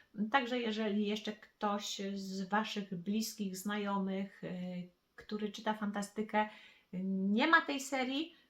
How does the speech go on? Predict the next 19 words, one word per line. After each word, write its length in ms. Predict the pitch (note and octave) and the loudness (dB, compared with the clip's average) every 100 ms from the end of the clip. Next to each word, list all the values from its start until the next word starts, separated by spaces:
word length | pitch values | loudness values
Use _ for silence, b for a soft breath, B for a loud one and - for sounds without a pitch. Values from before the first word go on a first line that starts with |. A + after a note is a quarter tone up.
| _ | _
to 320 | D#4+ E4+ F4+ F4 | 8 8 8 6
polecam 440 | D4+ B3 - A#3+ | 6 6 4 0
się 160 | - G3 | 0 -2
zaopatrzyć, 720 | G3+ F#3+ B3 C4+ - A#3+ A3+ | -2 2 2 2 2 -2 -2
ponieważ 680 | - A3+ G#3+ G#3 G3+ - - | 0 2 4 2 -4 -8 -4
tomy 320 | C4 A3 G3 | 2 2 2
są 220 | F#3+ F3 | -2 -8
w 80 | - | -6
tej 140 | F3+ | -8
chwili 240 | - F#3+ F3+ | -6 -6 -4
wydawane 440 | F#3+ F3+ F3+ D#3 | -4 -2 -4 -2
na 220 | E3+ C4 | 0 2
bieżąco, 520 | B3+ B3 A#3+ A#3 A3 | 2 0 -2 0 -2
są 300 | A3 G3 F#3 | -2 -4 -4
bardzo 440 | F3+ A#3+ B3+ A3 G#3+ | 0 0 2 0 -4
solidne, 580 | - G#3+ G#3 F3+ G3 F#3+ | -2 0 0 -2 -4 -2
bardzo 320 | A#3 A3+ A3+ | -2 -2 0
ładnie 360 | A3+ A3 G#3+ | 0 2 0
wydane, 540 | G3+ G3 G3 F#3+ F#3+ | 0 -2 -2 -2 -2